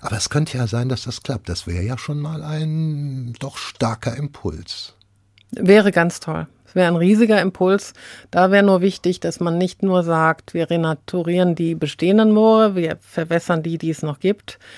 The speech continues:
Speaker 2: sondern wir verwässern die, die wir auch schon stillgelegt haben und wo schon Tiere drauf weiden wieder.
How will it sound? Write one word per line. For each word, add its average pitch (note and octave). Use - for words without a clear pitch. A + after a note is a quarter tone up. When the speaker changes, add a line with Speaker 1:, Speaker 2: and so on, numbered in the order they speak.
Speaker 2:
sondern F3
wir E3+
verwässern F3
die, F#3+
die F#3
wir F3
auch F3
schon E3
stillgelegt F#3
haben D#3+
und E3+
wo F3+
schon D#3+
Tiere G3+
drauf C#3+
weiden C#3
wieder. C3+